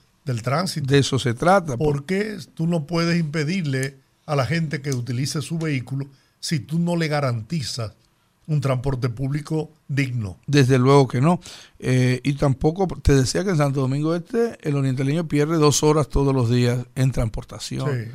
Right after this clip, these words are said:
Speaker 2: Pero dos horas de ir y dos horas de venir. O sea, eso es, son casi
Speaker 1: Lo
Speaker 2: tres horas
Speaker 1: sabemos,
Speaker 2: y
Speaker 1: tenemos
Speaker 2: pico.
Speaker 1: un oyente que,
Speaker 2: Sí.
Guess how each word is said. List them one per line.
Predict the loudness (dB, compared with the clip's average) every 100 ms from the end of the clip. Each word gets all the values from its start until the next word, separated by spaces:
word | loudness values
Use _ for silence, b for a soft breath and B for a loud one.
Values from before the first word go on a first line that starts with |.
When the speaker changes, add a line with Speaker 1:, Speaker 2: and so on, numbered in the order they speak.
| -18 B B B -2
Speaker 2:
Pero | 4 4
dos | 4 4
horas | 6 6
de | 6 4
ir | 4
y | 4
dos | 4 2
horas | 2 2
de | 2
venir. | -2 -6 -8 -8
O | -8
sea, | -8 -10
eso | -8 -8 -6 -6 -6
es, | -6 -6
son | -6
casi | -4 -6 -6
Speaker 1:
Lo | -10 _ _
Speaker 2:
tres | -2 0 2
horas | 4 4 4
Speaker 1:
sabemos, | 2
Speaker 2:
y |
Speaker 1:
tenemos | 0 -2 -2
Speaker 2:
pico. | -2
Speaker 1:
un | -2
oyente | -2 -2 -2 -4
que, | -6 -2 -2
Speaker 2:
Sí. | -2